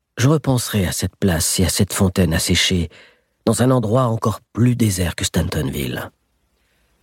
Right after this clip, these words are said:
Je ne jurerai pas que Christopher Paulet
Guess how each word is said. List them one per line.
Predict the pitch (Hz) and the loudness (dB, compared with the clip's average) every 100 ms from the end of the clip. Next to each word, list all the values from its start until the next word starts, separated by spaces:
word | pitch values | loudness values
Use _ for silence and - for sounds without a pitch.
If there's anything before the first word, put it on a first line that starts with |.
| _ _ _ _ _ _ _ | _ _ _ _ _ _ _
Je | 101 127 | 0 2
ne | 147 | 4
jurerai | 170 151 165 156 | 2 2 2 2
pas | 165 185 190 | 0 0 0
que | - | 0
Christopher | 131 131 - 120 - 120 - | -2 -2 0 -2 0 -2 -2
Paulet | - 107 104 | 0 2 2